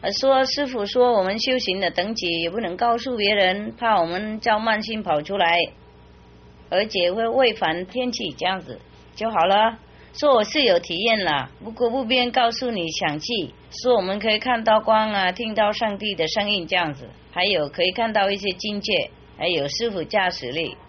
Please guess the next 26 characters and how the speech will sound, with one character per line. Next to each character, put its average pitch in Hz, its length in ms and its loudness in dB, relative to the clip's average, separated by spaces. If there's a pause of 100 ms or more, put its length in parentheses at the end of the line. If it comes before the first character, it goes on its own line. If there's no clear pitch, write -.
(140)
平 185 200 -6
常 175 260 -2
都 185 120 -2
是 185 160 -8
这 180 180 0
样， 151 240 -2 (440)
不 240 80 -8
过 240 240 2
鸡 - 460 -4
血 175 260 2
不 208 160 -4
能 226 160 -4
讲 147 240 0
出 196 120 -6
来 160 160 2
就 233 180 -4
好 175 160 2
了， 190 260 2 (1120)
这 254 100 0
样 262 140 2
子 190 120 0
是 247 160 -2
算 247 220 0
很 175 160 -2
肯 165 260 -4
定， 226 240 -2